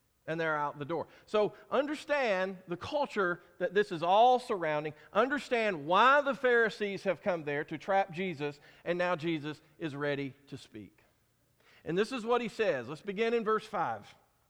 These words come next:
So verse five, he, "And Jesus said to them, 'Because of your hardness of heart,'"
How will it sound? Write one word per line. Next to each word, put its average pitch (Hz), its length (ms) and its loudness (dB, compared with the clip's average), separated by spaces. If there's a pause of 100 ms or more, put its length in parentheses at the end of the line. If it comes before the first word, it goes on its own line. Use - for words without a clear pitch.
(1800)
So 208 120 2
verse 247 260 2
five, 220 420 4
he, 226 200 -4
"And 196 200 0
Jesus 226 440 -6
said 208 260 -2
to 190 140 -6
them, 160 320 -4
'Because 233 500 0
of 208 160 -2
your 165 140 -2
hardness 254 680 -2
of 233 220 -2
heart,'" 202 500 2